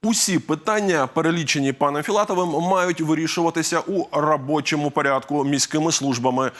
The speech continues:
департаментами, комунальними підприємствами тощо. Але, як бачимо, міські чиновники не справляються зі своїми обов'язками. І людям для вирішення буденних проблем треба йти до градоначальника.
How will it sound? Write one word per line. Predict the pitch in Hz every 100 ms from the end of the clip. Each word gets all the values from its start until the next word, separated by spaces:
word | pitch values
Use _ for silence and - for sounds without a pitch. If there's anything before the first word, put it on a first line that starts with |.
| - -
департаментами, | 135 143 139 151 151 143 139 139 135
комунальними | 131 147 151 156 147 147 143
підприємствами | 143 - 151 151 143 143 139 135 -
тощо. | 131 113 - 107 92 - - - - - 143
Але, | 180 233
як | 214 202
бачимо, | 190 196 208 190 180
міські | 170 165 -
чиновники | 147 175 196 180 180 180 -
не | 190 202
справляються | - 160 147 151 160 160 147 160
зі | 135
своїми | 135 135 139 143 147
обов'язками. | 139 139 135 123 120 - 127 127 - - - -
І | 139
людям | 139 214 175 143
для | 120 139
вирішення | 131 147 170 147 131 156 147
буденних | 135 139 170 131 123 156 131 123 117
проблем | - 139 143 196 202 170
треба | 190 156 156
йти | 143 165 131
до | 127 135 131
градоначальника. | 135 127 131 131 127 117 117 120